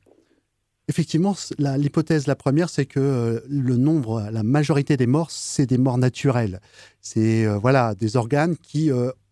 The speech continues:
tout d'un coup, eh bien, vont, euh, entraîner une défaillance et vont être malades. Et on va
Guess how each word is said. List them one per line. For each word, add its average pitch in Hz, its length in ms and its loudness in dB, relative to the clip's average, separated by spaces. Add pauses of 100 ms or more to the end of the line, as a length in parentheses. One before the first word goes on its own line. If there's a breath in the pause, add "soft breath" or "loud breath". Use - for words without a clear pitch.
(320)
tout - 100 -2
d'un 135 160 2
coup, 185 240 0
eh 139 80 2
bien, 139 320 0
vont, 139 320 0
euh, 120 80 0 (340 soft breath)
entraîner 135 340 0
une 131 60 0
défaillance 135 520 0
et 131 40 2
vont 120 140 0
être 147 180 -2
malades. 120 540 0 (380 soft breath)
Et 135 80 2
on 120 40 2
va 120 140 0